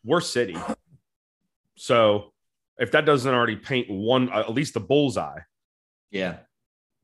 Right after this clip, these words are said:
Speaker 1: he, he is now the entire dartboard. So who's to say that, you know, I don't, I don't see, like, Liverpool doing something like this. Maybe a United,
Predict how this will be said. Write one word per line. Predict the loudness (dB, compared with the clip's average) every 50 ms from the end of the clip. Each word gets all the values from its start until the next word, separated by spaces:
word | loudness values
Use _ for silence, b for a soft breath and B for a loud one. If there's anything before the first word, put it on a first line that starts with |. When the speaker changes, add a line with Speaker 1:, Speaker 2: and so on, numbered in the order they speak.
| _ _ _ _
Speaker 1:
he, | -10 -2 0 2 2 2 0 -2
he | -4 -4 -2 2 2
is | 2 2 2
now | 2 2 2 2
the | 2 2 -2
entire | -2 -2 0 0 0 0 -2
dartboard. | 0 0 0 0 0 -4 -12 -14 -14 -16 -18 _ _ _ _ _ _ _ _ _ _ _ _ _ _ _ _ _ _ _ -16
So | -10 -4 2 4 6 6 6 6 4 4 2 0 -4 -10 _ _ _ _ _ _ _ -20 -20 -20 _ _ _ _ _ _ _ _ _ _ _ _ _ _ _ -10 -2
who's | 0 2 2 2 0
to | -2 -4
say | -2 2 4 6 6 6 4 4
that, | 2 4 4 4 2 0 -4 _ _ -6
you | -4 0
know, | 2 4 4 4 4 0 -2 -4 -8 _ _ _ _ _ _ _ _ _ _ _ -2
I | 2 4
don't, | 4 4 4 4
I | 2
don't | 2 0 0
see, | -4 -6 -4
like, | -2 -2 -2 0
Liverpool | 2 2 2 2 0 -2 -2 -2 -2
doing | 0 0 0 0 0 -2
something | -4 -4 -4 -2
like | -2 -4 -4 -4
this. | -2 -2 -2 -4 -6 -10 -14 -16 -16 _ _ _ _ _ _ _ _ _ -10
Maybe | -10 -8 -8 -8 -8
a | -8
United, | -8 -8 -10 -8 -6 -4 -4 -4 -2 -2 -2 -2 -4 -6 -10